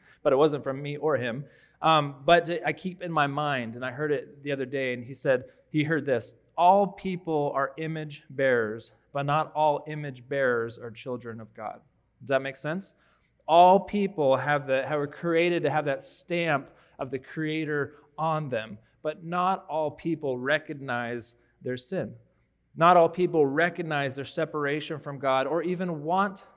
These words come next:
to be saved, thus keeping themselves from this gracious inheritance of the Father. 'Cause anyone, as Paul says in Romans ten, who would confess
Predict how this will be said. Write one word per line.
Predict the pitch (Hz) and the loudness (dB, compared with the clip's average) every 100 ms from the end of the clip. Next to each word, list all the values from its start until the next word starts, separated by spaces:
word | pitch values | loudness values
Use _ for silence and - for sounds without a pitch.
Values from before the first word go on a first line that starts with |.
| _ | _
to | 143 | -12
be | 120 123 110 - _ | -8 -10 -10 -16 _
saved, | - 127 107 98 _ _ _ _ _ - | -12 -6 -4 -6 _ _ _ _ _ 2
thus | 165 165 - | 4 4 2
keeping | - 202 196 170 | 0 0 2 -2
themselves | 165 - 160 139 139 - | -4 -4 0 0 0 -6
from | 156 160 | -6 -6
this | 156 147 | -8 -12
gracious | - 135 131 151 - | -6 -6 -4 -8 -8
inheritance | 139 120 175 170 170 120 123 - | -10 -6 -6 -6 -8 -12 -12 -10
of | 127 131 | -8 -6
the | 139 | -8
Father. | - 165 165 117 113 _ _ _ _ - | -6 -2 -2 -2 -8 _ _ _ _ -2
'Cause | 180 185 - 185 | -2 -2 -10 -2
anyone, | 220 220 160 127 143 | 0 2 4 2 2
as | 143 139 | -4 -6
Paul | - 165 170 | 2 4 4
says | 165 156 151 | 2 0 0
in | 139 | -2
Romans | 147 151 135 | -4 -6 -8
ten, | - 170 143 156 - _ - | -6 -2 -2 -4 -16 _ -4
who | 175 | 2
would | 160 156 | 4 2
confess | 160 143 - 165 185 180 | 0 -10 -6 0 0 -2